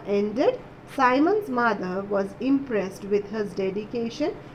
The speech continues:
and decided to get him a dog. Simon wanted to adopt a dog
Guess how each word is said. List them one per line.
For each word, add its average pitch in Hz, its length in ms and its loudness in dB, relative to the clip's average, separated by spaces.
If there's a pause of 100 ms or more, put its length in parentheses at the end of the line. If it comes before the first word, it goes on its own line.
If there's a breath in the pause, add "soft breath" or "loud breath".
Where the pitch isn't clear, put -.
(100)
and 233 260 4
decided 196 680 0
to 349 100 -2
get - 320 -6
him 190 340 -8
a 320 200 2 (180)
dog. - 300 -8 (480 loud breath)
Simon 269 580 6
wanted 226 520 2
to 247 200 -2
adopt 202 800 2
a 208 140 0
dog 190 520 -2